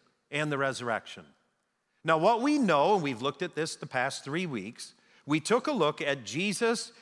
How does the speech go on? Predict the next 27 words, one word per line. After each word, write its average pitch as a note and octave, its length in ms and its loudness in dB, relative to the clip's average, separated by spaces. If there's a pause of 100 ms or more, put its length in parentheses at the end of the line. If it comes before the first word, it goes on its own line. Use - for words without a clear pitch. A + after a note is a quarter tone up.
as D3+ 220 0
he D#3 100 -2
raises D3+ 560 -2
Lazarus C3+ 680 -2
from C3+ 220 -10
death A#2+ 320 -6
to B2+ 80 -12
life. G#2 480 -6 (320)
We've A2 140 -8
looked C3+ 200 -4
at C3 120 -2
it D#3+ 80 -8
for - 100 -14
three D3 240 -10
weeks. A2 380 -8 (320)
I B2 100 2
can A#2 240 -10
give C#3+ 180 -6
you D#3+ 100 -2
my D#3+ 180 2
word, A#2+ 320 -2
this A#2 240 -8
is A2 80 -14
the A#2+ 120 -10
fourth G#2+ 380 -10
and G#2+ 160 -14
final. F2+ 420 -12